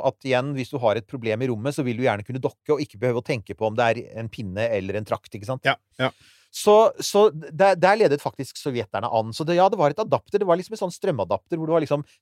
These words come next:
Speaker 1: feil, du har to forskjellige strømkoblinger, og så har du i midten, så har du noe som jevner ut.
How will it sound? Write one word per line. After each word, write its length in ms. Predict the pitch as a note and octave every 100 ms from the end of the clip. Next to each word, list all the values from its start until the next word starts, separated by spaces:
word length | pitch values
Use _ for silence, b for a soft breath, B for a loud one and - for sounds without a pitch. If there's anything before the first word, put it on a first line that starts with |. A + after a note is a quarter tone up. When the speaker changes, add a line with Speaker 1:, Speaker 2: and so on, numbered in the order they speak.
| -
Speaker 1:
feil, 320 | C#3+ C#3+ C3+ B2
du 160 | D3+
har 160 | D#3+ D3 b
to 140 | - G#3+
forskjellige 300 | G#3 F#3 F3+
strømkoblinger, 680 | E3+ A#2 A#2 A2+ A#2 G3+ G#3+
og 80 |
så 80 | F#3
har 160 | C#3 B2
du 60 |
i 20 | C3
midten, 220 | A2+ - C3
så 100 | C3
har 160 | A2
du 60 | G#2
noe 80 | G2+
som 80 | A2+
jevner 380 | A2+ E2 F#3
ut. 160 | G#3 -